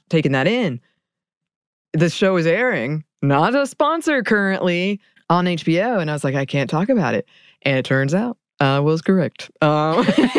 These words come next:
because a lot of people have contacted me and been like, "Please don't spoil it." I'm like, "How have you not been spoiled? You know me."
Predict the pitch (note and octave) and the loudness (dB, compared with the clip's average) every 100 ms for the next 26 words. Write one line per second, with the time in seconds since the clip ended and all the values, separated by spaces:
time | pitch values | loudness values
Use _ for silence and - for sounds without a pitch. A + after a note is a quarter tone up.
0 | B3+ - - B3+ B3+ C4 B3 B3 C4 C#4+ | 2 0 2 0 2 2 2 2 2 0
1 | - C#4+ C#4 - B3 A#3 G3+ G#3+ - G3+ | 0 -2 0 2 0 0 -2 -2 -2 -2
2 | F#3 F#3+ G3 F#3 F#3 G#3 F#3 - F#3+ G3 | 0 0 0 0 0 0 0 0 0 0
3 | F#3 - F#3 G3+ G3 F3 F#3 F#3+ G3 A#3 | -2 -2 0 2 0 0 0 0 2 0
4 | A3 A3 A3 F#3 F#3+ E3+ G3 A3 G3 F3+ | 0 0 0 0 -4 -2 0 2 0 -4
5 | - A3+ G#3 G#3 B3+ B3 G#3 | -8 -4 0 2 2 0 -2